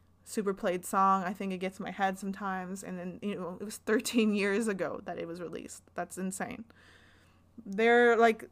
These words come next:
literally so many great songs from that time. I could go on and on about this.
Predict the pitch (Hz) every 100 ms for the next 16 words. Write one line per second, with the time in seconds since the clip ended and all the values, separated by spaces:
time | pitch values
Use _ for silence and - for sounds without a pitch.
0 | - 220 277 311 311 302 - 262 277 269
1 | 226 233 226 233 202 208 240 220 175 -
2 | 262 254 254 254 - 190 - 196 - 190
3 | 196 175 196 220 233 190 202 208 202 170
4 | 190 190 208 -